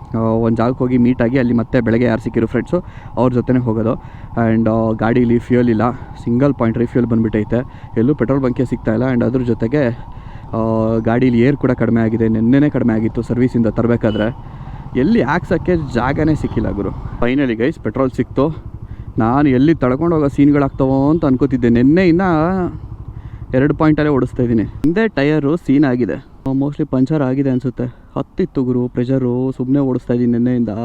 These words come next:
ಗೈಸ್, ನಮಗೆ ಸ್ಪೆಷಲ್ ಎಂಟ್ರಿ ಗೈಸ್, ಇಲ್ಲಿಗೆ ಬರಬೇಕು ಅಂದರೆ ಸ್ಪೆಷಲ್ ಎಂಟ್ರಿ ಮಾಡಿಸ್ಬೇಕು ನಾವು. ಕೋಡ್ ವರ್ಡ್ ಏನು ಹೇಳಿ?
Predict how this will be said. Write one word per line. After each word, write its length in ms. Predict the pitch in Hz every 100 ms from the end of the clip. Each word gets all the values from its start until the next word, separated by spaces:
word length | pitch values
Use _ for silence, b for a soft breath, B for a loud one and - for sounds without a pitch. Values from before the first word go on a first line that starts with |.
| 117 113 117 -
ಗೈಸ್, 280 | 131 127 123
ನಮಗೆ 280 | 117 110
ಸ್ಪೆಷಲ್ 360 | 110 120 113 139
ಎಂಟ್ರಿ 260 | 131 117 113
ಗೈಸ್, 260 | 104 - - - - - - - - - -
ಇಲ್ಲಿಗೆ 220 | 127 113
ಬರಬೇಕು 400 | 113 117 147 156
ಅಂದರೆ 240 | 151 156 208
ಸ್ಪೆಷಲ್ 340 | - - 151
ಎಂಟ್ರಿ 180 | 135 151
ಮಾಡಿಸ್ಬೇಕು 480 | 123 120 - 117 -
ನಾವು. 420 | 120 - - -
ಕೋಡ್ 180 | 135 156
ವರ್ಡ್ 180 | 156 147
ಏನು 120 | 151
ಹೇಳಿ? 160 | 151